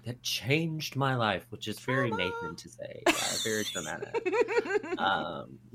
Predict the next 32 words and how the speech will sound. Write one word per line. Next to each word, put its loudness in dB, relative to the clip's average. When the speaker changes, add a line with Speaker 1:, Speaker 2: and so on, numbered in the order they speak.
Speaker 1:
so 10
Sergei 12
invited 10
a 4
few 4
of 4
his 2
cousins 6
that 6
Matilda 0
had -6
met 6
before. 0
And 6
now, 10
hold -2
on 4
to 0
your 4
butts, 6
ladies 6
and 0
gentlemen. 6
Speaker 2:
Mm-hmm. 0
Speaker 1:
Grand 8
Duke 6
Andre 6
has -8
entered -8
the -6
chat. -6
Speaker 2:
From 10